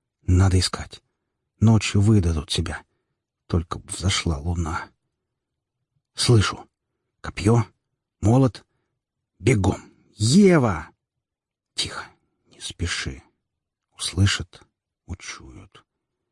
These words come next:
Вот они. Нора. Плач Евы. На холме крупный самец. Воет на луну. Убить.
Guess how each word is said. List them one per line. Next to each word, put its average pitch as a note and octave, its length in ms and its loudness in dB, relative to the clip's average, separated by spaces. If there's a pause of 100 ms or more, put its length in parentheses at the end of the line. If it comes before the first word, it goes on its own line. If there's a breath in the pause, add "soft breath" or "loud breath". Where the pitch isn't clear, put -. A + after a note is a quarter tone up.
(760)
Вот F#2 340 0
они. D#2 260 -6 (1000)
Нора. E2 540 -6 (1200)
Плач F#2 360 -4
Евы. E2 340 -10 (1300)
На F2 80 -8
холме F#2+ 460 4 (320)
крупный F#2+ 380 0
самец. E2+ 640 -2 (720)
Воет F#2+ 460 0
на F#2 140 6
луну. F2+ 420 2 (1120)
Убить. D#2+ 760 -6